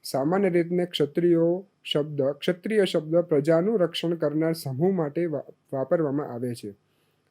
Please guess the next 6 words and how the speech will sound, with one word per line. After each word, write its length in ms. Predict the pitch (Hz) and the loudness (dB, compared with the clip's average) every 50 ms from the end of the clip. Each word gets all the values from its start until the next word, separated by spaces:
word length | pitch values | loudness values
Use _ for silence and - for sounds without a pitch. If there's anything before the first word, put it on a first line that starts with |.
| _ - | _ 0
અને 160 | 165 180 175 | 2 2 4
તે 160 | 180 196 196 | 6 6 6
અધિપતિ 720 | - - 143 120 170 208 220 202 185 170 170 180 170 160 | 6 4 2 4 6 4 6 4 2 0 2 2 2 2
રાજા 420 | 147 139 127 127 131 156 147 131 151 | 2 2 0 0 0 0 0 -2 -2
કહેવાય 440 | 160 - 151 143 143 135 135 123 117 | -2 -2 -2 0 0 0 0 -2 -4
છે. 260 | - - 113 101 | -6 -10 -14 -14